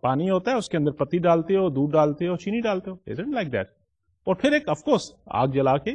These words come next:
گیس پہ، ہیٹر پہ، کسی پہ، چولہے پہ آپ بناتے ہو تو چائے بنتی ہے۔ But I، اب گھر کے اندر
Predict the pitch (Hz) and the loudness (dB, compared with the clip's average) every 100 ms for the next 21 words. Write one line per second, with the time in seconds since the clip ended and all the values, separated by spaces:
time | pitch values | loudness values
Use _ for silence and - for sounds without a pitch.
0 | 196 107 110 - 139 196 _ _ _ _ | -2 -2 -2 -2 -6 -6 _ _ _ _
1 | - 117 139 127 175 120 - 120 156 220 | -6 -2 -2 -2 -4 -6 -6 -6 -6 -10
2 | - _ - 123 131 120 110 104 104 147 | -16 _ -4 -2 0 -2 -2 -2 -2 -4
3 | 156 - _ _ _ _ _ _ - 165 | -4 -12 _ _ _ _ _ _ -12 2
4 | 208 226 220 202 180 180 _ _ _ _ | 2 4 0 -2 -4 -6 _ _ _ _
5 | _ _ _ _ _ _ _ _ _ _ | _ _ _ _ _ _ _ _ _ _
6 | _ _ _ _ _ _ _ _ - 214 | _ _ _ _ _ _ _ _ -4 2
7 | 254 302 - _ _ _ _ _ - 196 | 2 2 -6 _ _ _ _ _ 0 2
8 | 185 208 277 226 214 | 4 4 4 2 2